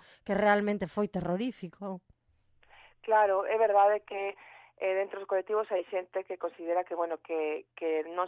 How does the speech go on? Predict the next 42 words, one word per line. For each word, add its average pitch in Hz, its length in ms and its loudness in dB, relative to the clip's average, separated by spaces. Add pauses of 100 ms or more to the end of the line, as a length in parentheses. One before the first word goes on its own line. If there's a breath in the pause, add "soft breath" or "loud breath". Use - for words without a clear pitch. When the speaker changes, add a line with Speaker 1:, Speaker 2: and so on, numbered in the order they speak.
Speaker 2:
se 190 80 -10
debe 175 160 -2
de 170 80 -2
facer 185 480 -6 (560 soft breath)
en 175 240 -6
San 180 160 -4
Simón 190 320 -6
ningunha 180 400 -4
actividade 180 560 0
que 165 160 -10
non 165 160 -10
teña 170 240 -4
relación 160 640 -4 (240)
coa 156 160 0
memoria, 156 400 -4
que 165 80 -8
non, 147 240 -6
que, 147 320 -8
que 147 240 -10 (160)
ten-, 165 240 -8
que 156 80 -12
non 160 240 -10
teña 156 240 -8
en 147 80 -20
conta 214 400 -2 (320 loud breath)
que 185 160 -8
ali 165 320 -8
hubo 170 240 -6
un 165 80 -6
campo 160 160 -2
de 156 80 -6
concentración. 160 480 -10
Non 202 160 -10
sempre 208 160 -8
poñemos 165 320 -8
o 156 80 -16
mismo 151 240 -16
exemplo. 151 400 -12
Imaginamos 185 640 -4 (400 loud breath)
que 190 160 -6
en 190 80 -2
Auschwitz, 190 480 -2